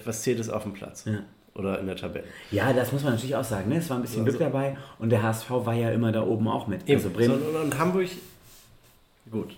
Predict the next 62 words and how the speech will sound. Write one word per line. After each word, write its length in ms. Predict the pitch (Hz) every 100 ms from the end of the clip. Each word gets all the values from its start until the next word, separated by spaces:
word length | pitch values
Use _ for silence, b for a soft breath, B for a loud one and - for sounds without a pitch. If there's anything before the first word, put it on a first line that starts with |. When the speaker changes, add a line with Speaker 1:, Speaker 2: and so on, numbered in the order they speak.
| -
Speaker 1:
ist 180 | 139
der 100 | 143
große 240 | 123 127 123
Unterschied 280 | 117 113 104
zu 140 | 98
Werder, 320 | 110 135 156
hatte 160 | 135 135
in 80 | 117
den 120 | 113
ersten 300 | 117 113 117
Jahren 280 | 104 107 107
noch 180 | 95 -
Kühne, 440 | - 120 151 240 B B B
der 80 | 113
Speaker 2:
Mhm. 40 | 110
Speaker 1:
da 60 |
viel 180 | 101 120
Geld 320 | 95 113 117
reingepumpt 680 | 117 127 127 - 156 143 -
hat, 100 | 180
deshalb 280 | 113 120 95
konnte 240 | 123 117
man 180 | 110 110
sich 120 | 107
ja 120 | 110 101
weiterhin 380 | 110 110 107
so 60 | 104
einen 100 | 107
Erstligakader 720 | 107 - 107 101 104 107 104
leisten 360 | 98 101 104 123
in 60 | 107
der 120 | 101
zweiten 360 | 98 101 98 95
Liga, 260 | 104 113
Speaker 2:
Ja. 100 | 110
Speaker 1:
obwohl 220 | 101 104
das 180 | 110 -
ja 60 | 107
nicht 140 | 95
funktioniert 440 | 104 101 98 101 117
hat, 80 |
Speaker 2:
Ja. 60 | 113
Speaker 1:
weil 80 | 110
man 100 | 107
ja 60 | 98
nicht 160 | 92
wusste, 240 | 104 107 98
wie 60 |
die 80 | 92
zweite 300 | - 95 92
Liga 180 | 101 117
Speaker 2:
Ja. 60 | -
Speaker 1:
funktioniert. 540 | 87 107 98 101 131 - B B B B
Und 100 | 117
die 60 | 113
funktioniert 460 | 117 110 113 117
ja 80 | 104
dann 180 | 98 104
noch 120 | -
ein 120 | 113
bisschen 280 | 95 - 98
anders. 360 | - 98 135